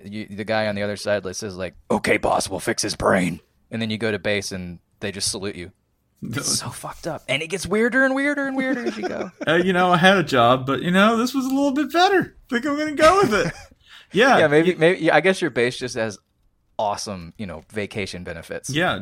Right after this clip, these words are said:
Speaker 2: Did you, did you mention that you have, uh, companions? For instance,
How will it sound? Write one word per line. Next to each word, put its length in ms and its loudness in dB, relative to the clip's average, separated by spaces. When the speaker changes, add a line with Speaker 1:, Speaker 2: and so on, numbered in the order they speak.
Speaker 2:
Did 200 -4
you, 100 -6
did 260 -8
you 100 -4
mention 440 -6
that 300 -4
you 140 -6
have, 500 -4
uh, 240 -2
companions? 680 -8
For 100 -6
instance, 420 -4